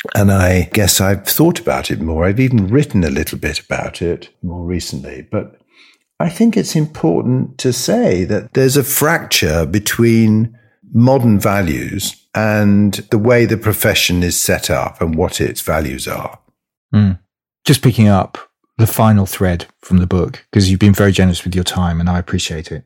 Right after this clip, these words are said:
Speaker 2: Obviously, you talk about Doug Branson through the book, your partner in, in architecture, and you talk later on about your partner, the filmmaker John Mabry, your partner in life.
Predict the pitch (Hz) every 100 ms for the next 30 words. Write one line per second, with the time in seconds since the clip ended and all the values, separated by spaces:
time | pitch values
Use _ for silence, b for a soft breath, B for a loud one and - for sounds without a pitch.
0 | _ _ _ - 139 - 98 92 - 87
1 | - 98 87 107 117 117 - 113 - 104
2 | 104 95 98 90 104 101 101 95 90 104
3 | 107 - 110 - - 95 95 104 - -
4 | _ - 113 - 101 98 98 95 95 -
5 | 101 - 107 107 101 95 104 101 101 -
6 | 95 98 98 110 107 107 104 104 - 104
7 | 104 92 95 98 104 104 104